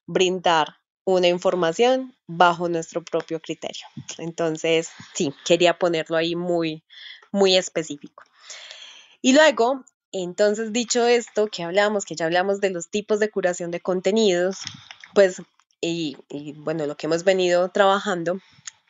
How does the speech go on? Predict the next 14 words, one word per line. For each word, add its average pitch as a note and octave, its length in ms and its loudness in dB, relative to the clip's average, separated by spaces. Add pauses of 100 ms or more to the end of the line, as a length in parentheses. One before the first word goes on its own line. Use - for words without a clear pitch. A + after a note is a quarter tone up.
(160)
quería F#3+ 540 4
re-, F3 640 0 (340)
mm, E3 300 -8 (320)
retomar F#3+ 680 2 (560)
el A#3 140 0
tema A#3 340 2
de G3 80 2
las F3 220 -4
fases G3 360 0
de G#3 80 -2
la F3 100 -4
curación E3 420 -8
de D#3+ 100 -6
contenido, A3 640 0